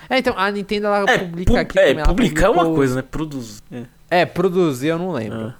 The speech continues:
Speaker 1: Publicar, eu lembro que ela publicou
Speaker 2: Não, publicar ela publica
Speaker 1: os
Speaker 2: os, os jogos.
Speaker 1: Os da Square
Speaker 2: É,
Speaker 1: Enix
Speaker 2: os
Speaker 1: também.
Speaker 2: jogos, é.
Speaker 1: Acho que o Dragon Quest, tipo, o sete e oito do, do três D S foi ela que publicou. Eu não sei se,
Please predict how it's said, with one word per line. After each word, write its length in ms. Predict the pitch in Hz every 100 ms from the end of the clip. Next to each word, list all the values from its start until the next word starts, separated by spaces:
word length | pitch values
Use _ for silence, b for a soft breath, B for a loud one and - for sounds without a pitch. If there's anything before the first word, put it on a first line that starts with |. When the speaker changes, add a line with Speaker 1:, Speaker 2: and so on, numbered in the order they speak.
| b b -
Speaker 1:
Publicar, 520 | 147 151 160 - 160
eu 60 | 170
lembro 180 | 170 165
que 80 |
ela 100 | 175
publicou 460 | 165 160 156 - -
Speaker 2:
Não, 100 | 427
publicar 380 | - - - 214
ela 140 | 440
publica 500 | 453 381 269 277 320
Speaker 1:
os 320 | 254 160 131
Speaker 2:
os, 640 | 110 123 117 107 87 - -
os 120 | 104
jogos. 640 | 107 110 95 87 - - - - - - -
Speaker 1:
Os 120 | 127
da 100 | 135
Square 280 | 117 - 135
Speaker 2:
É, 120 | 120
Speaker 1:
Enix 160 | 123 117
Speaker 2:
os 60 | 117
Speaker 1:
também. 160 | 113
Speaker 2:
jogos, 400 | 113 110 110 - -
é. 300 | 104 107 - _
Speaker 1:
Acho 200 | - 139
que 60 | -
o 20 |
Dragon 260 | 185 202 196
Quest, 500 | - 127 165 - 117 -
tipo, 300 | - 127 120
o 520 | 104 - 117 107 90
sete 560 | - 127 127 135 - 127
e 60 |
oito 280 | 117 120 131
do, 340 | 110 104 104 - -
do 160 | 117 117
três 240 | 139 120
D 60 | 127
S 340 | 120 127 -
foi 100 | 135
ela 100 | 123
que 80 | 123
publicou. 720 | 127 113 - 110 117 143 101
Eu 60 | 117
não 80 | 139
sei 120 | 156
se, 240 | - 147